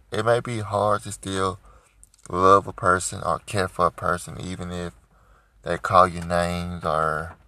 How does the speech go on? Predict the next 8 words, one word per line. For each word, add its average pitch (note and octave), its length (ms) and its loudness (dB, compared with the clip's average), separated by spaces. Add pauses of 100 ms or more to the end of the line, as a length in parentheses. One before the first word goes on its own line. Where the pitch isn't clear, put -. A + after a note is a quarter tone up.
(400)
may F2+ 280 -2
not F#2 280 6
like E2+ 360 4
you F2 260 -6
or - 480 -8
hate F#2+ 300 -4
your F2 100 -6
guts. - 600 -6